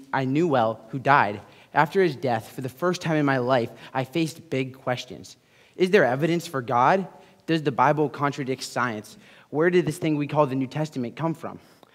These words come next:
I had all these questions, but for a year I never found a satisfying answer. The inspiration for my project to find, was to find out what the truth was about God's existence and religion. And spoiler, after all my work, I think the truth is Christianity. <laughs>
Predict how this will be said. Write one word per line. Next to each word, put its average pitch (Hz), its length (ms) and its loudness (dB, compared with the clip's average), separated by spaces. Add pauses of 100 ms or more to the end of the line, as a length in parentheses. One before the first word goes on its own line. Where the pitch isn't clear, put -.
(240)
I 156 120 6
had 170 160 4
all 170 220 6
these 196 220 0
questions, 127 600 0 (180)
but 147 160 -4
for 160 80 -2
a 160 40 2
year 160 240 2
I 139 80 4
never 147 360 2
found 143 260 0
a 131 40 -6
satisfying 135 680 -2
answer. 107 420 -12 (440)
The 165 100 -6
inspiration 185 640 0
for 156 80 -10
my 170 140 0
project 127 440 -6
to 139 80 -8
find, 139 320 -4
was 147 160 -8
to 135 80 -12
find 151 280 -2
out 135 200 0 (180)
what 147 280 -4
the 170 80 -2
truth 147 320 -8
was 135 260 -4
about 123 240 -4
God's 127 300 0
existence 120 480 -10
and 123 100 -12
religion. 107 440 -10 (680)
And 143 240 -2
spoiler, 139 600 -2
after 135 480 -4
all 143 140 -4
my 147 140 -2
work, 139 240 -2
I 123 60 -6
think 135 180 -8
the 139 80 -8
truth 135 240 -14
is 123 80 -12
Christianity. 107 680 -14
<laughs> - 60 -20